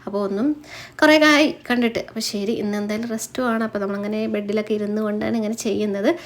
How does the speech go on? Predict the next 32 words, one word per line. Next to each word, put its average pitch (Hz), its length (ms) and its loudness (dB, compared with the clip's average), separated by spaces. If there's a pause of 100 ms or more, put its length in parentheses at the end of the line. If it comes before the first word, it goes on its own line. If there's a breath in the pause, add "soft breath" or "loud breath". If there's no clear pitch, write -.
(300 loud breath)
ആ, 240 160 6
ഞാൻ 285 180 6
ചാരി 269 340 8
ഇരുന്നിട്ടാ 214 320 2
കേട്ടോ, 196 140 2
എനിക്ക് 196 240 0
ചുമലിരുന്ന് 208 600 0
തന്നെ 202 140 -2
ബാക്ക് 202 380 -4
പെയിൻ 208 180 0
വരും. 185 160 -2
അപ്പോൾ 190 140 -6
നമുക്കിങ്ങനെ 202 360 -4
പില്ലോണൊക്കെ 226 460 0
വെച്ചിട്ട് 240 340 -4 (100)
ഞാനിങ്ങനെ 240 360 -2
കംഫർട്ടായിട്ട് 220 600 0
ഇരിക്കുക 185 220 -6
കേട്ടോ. 180 180 -4 (440 loud breath)
പിന്നെ 294 180 6
കുറച്ചൊക്കെ 269 360 0
പണിയൊക്കെ 233 320 2 (100)
കഴിഞ്ഞപ്പോൾ 220 380 0
പിന്നെ 214 180 2
ഉച്ചയായി, 202 380 2
ഉച്ചയ്ക്കുള്ള 202 540 -2
ഫുഡ് 196 200 -4
കഴിക്കാനായി. 196 440 -2
ഇപ്പോൾ 214 140 -4
വിശപ്പൊന്നുമില്ല, 269 680 2 (120)
എന്നിരുന്നാലും 196 520 -2
ഫുഡ് 240 240 -2